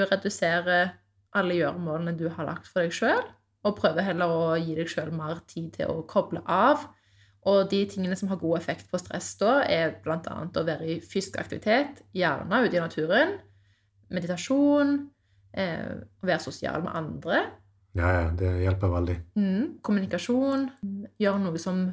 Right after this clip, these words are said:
Speaker 1: du trives med, gjerne uten skjerm. Noe der du føler at du får litt sånn zen.
Speaker 2: Zen.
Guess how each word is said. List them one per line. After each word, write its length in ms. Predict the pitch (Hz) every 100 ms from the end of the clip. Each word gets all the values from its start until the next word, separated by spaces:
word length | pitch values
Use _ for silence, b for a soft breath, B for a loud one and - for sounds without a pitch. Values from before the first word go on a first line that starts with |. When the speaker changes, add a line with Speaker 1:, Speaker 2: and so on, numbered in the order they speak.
| -
Speaker 1:
du 320 | 175 165 170
trives 400 | 170 165 156 156
med, 240 | 208 269 277 b b b b _ _ 190
gjerne 400 | 175 147 165 180
uten 240 | 170 165
skjerm. 460 | - 151 151 247 294 - _ _ -
Noe 140 | 240 233
der 120 | 226
du 100 | 233
føler 340 | - 208 156
at 80 | -
du 80 | 190
får 240 | - 165
litt 140 | 170 -
sånn 220 | 170 151
zen. 540 | - - 165 139 139 170 - _ _ _ _ _ _ _ _ _ _ 110
Speaker 2:
Zen. 400 | 95 90 90